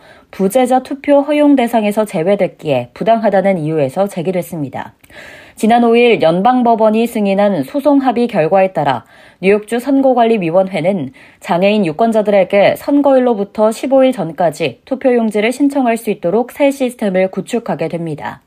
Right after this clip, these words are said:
새 시스템이 시행되면 장애인 유권자들은 각 카운티 선거관리위원회에 부재자 투표용지를 선불된 우편 봉투와 시각장애인이 읽을 수 있는 점자로 된 서약서와 함께 발송하도록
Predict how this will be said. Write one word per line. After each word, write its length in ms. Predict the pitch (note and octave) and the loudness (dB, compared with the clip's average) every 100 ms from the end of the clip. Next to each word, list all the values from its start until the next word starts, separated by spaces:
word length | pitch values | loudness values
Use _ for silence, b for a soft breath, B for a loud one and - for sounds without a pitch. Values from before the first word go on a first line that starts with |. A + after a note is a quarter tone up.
| _ _ | _ _
새 260 | - E4 D#4 | -4 0 0
시스템이 580 | D#4 D4 C#4 C4+ C4 | -2 -8 -2 2 2
시행되면 760 | C4 B3 A#3+ G#3 F3+ G3 D#3 A#2+ | 2 0 0 0 2 0 0 -4
장애인 500 | - E3 G3 G#3 G#3 | -4 0 2 2 0
유권자들은 840 | D3+ A3 G#3 G3 F3+ F#3+ F3+ B2+ | 0 0 0 2 2 2 2 -2
각 240 | - G3+ F#3 | -4 -4 -2
카운티 480 | C#4 C4 B3+ C4 C4+ | -2 0 0 0 -2
선거관리위원회에 1400 | D4+ D4 C#4+ C4 A#3+ B3 E3+ F3 G3+ G3+ F3 D3+ D3 B2+ B B B B | -2 2 2 2 2 0 0 0 0 0 -4 -4 -4 -6 B B B B
부재자 420 | F#3+ G3 C4 C4+ | -2 0 2 0
투표용지를 720 | C4+ A3+ B3+ A#3 G#3+ G#3 A3+ | -2 0 2 2 2 2 2
선불된 720 | B3+ D4 C#4+ C4 A#3+ A#3 A#3 - | 0 2 2 2 2 2 0 -2
우편 380 | D#3+ - A3+ A3 | -6 -2 -2 -2
봉투와 640 | F3 D#3+ - D#3 D#3 C#3 b b b | -4 -10 -8 -2 -2 -2 b b b
시각장애인이 720 | C4 B3+ B3+ A#3+ A3+ A3+ A3 | 0 0 0 0 2 2 2
읽을 340 | E3+ D#3 G3+ | 0 2 0
수 140 | G3+ F#3 | 0 -2
있는 260 | F3 F#3 | 0 -2
점자로 520 | F#3 C#3+ D3 F#3+ E3 | -2 -4 -2 -2 -2
된 180 | D3 G3 | 0 -2
서약서와 640 | A#3+ C4+ C4 C4 A3+ A3 | 0 0 0 -2 -2 0
함께 340 | G3+ D3+ D#3+ E3 | 0 -4 -4 -4
발송하도록 1040 | E3 D3+ D3+ F#3 F3+ D#3 - C#3 F3 G#3+ | -2 -6 -4 -6 -6 -8 -8 -4 -2 -2